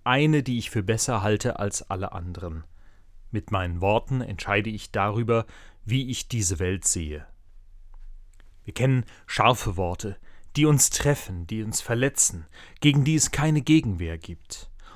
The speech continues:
Und bevor man sich die Ohren zuhalten kann, sind sie schon ins Herz gedrungen.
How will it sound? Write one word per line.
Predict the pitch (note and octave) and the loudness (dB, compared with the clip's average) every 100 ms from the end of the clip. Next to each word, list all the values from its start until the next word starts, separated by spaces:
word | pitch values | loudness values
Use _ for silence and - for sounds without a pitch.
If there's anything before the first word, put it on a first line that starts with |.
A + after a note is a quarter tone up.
| - | -2
Und | B2 | 4
bevor | D3 - G#3 | 6 8 8
man | F#3+ D#3 | 8 6
sich | D#3 | 2
die | - | 0
Ohren | D#3 F#3 G3+ E3+ | 8 8 10 6
zuhalten | - F3 D#3 D3+ C#3+ | 2 4 4 4 0
kann, | C#3 C#3+ C3+ | -2 0 2
sind | A#2+ D#3 | 4 2
sie | - | 0
schon | C3+ D3+ C3+ | -2 -2 0
ins | C3 - | -2 0
Herz | A2+ - | -2 -2
gedrungen. | - G2+ E2 D#2+ D#2 | -6 -6 -4 -6 -6